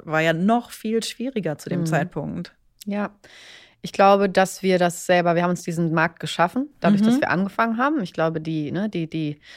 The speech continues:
Speaker 2: das Angebot ist der Nachfrage entsprungen natürlich. Da bin ich stolz drauf. Ich bin stolz drauf, dass sich so viel entwickelt hat und dass wir so laut und so viele geworden sind.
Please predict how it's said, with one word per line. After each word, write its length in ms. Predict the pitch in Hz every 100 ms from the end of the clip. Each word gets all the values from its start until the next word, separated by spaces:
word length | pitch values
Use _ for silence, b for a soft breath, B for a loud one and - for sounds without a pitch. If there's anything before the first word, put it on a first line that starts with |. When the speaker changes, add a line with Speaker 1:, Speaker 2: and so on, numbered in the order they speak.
| B
Speaker 2:
das 120 | -
Angebot 480 | 165 175 160 165 165
ist 180 | 160 -
der 80 |
Nachfrage 460 | 147 147 165 185 196
entsprungen 360 | 190 - 214 208
natürlich. 480 | 214 226 247 302 B B B -
Da 120 | 170
bin 120 | 160
ich 60 | 156
stolz 320 | - 165 165
drauf. 380 | - 214 294 -
Ich 140 | -
bin 100 | -
stolz 300 | 175 185 175
drauf, 180 | - 175
dass 140 | 180
sich 140 | 170 165
so 80 | 170
viel 200 | - 160
entwickelt 420 | 156 175 208 202
hat 160 | 202
und 120 | - 175
dass 160 | -
wir 80 | 160
so 80 | 160
laut 300 | 151 151 185
und 100 | 180
so 80 | 185
viele 240 | 202 170
geworden 380 | 143 143 139 -
sind. 200 | -